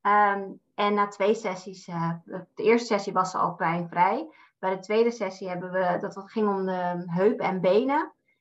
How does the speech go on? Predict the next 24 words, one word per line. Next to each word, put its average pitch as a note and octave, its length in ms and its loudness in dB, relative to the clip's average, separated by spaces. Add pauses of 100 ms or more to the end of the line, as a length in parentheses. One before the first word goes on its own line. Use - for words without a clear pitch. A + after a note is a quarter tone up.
(160)
Eh, F#3+ 280 0
en G3+ 80 -2
bij G3+ 100 2
de G3+ 60 0
tweede G3+ 280 0
sessie G3+ 280 -8
was F3+ 140 -12
alles F3 280 -4
eigenlijk - 380 -6
verdwenen. F3+ 480 -2
En E3+ 100 -4
dat F3 180 -8
is E3+ 120 -16
gewoon F3+ 300 -8
zo F#3+ 380 2
mooi. F#3+ 420 2
En F#3+ 160 -6
dat G3+ 160 2
het G3 140 -6
ook G#3+ 220 4
op - 120 -18
afstand E3+ 480 -6
kan, D#3+ 220 -4
hè. A3 140 -4